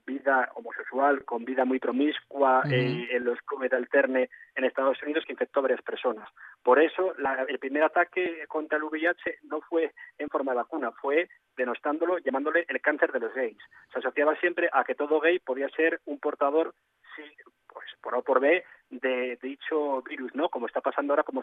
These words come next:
Speaker 1: cuando se demoniza a los chinos por haber traído la, el coronavirus, ¿no?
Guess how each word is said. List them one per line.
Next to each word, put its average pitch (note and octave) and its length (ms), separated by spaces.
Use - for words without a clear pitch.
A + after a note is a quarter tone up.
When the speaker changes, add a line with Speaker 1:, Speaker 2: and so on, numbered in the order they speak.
Speaker 1:
cuando - 200
se A#2+ 100
demoniza A2+ 480
a C3+ 160
los A2+ 160
chinos C#3+ 340
por A2+ 120
haber A#2 120
traído C#3+ 480
la, A2+ 480
el G#2+ 520
coronavirus, A2+ 580
¿no? - 180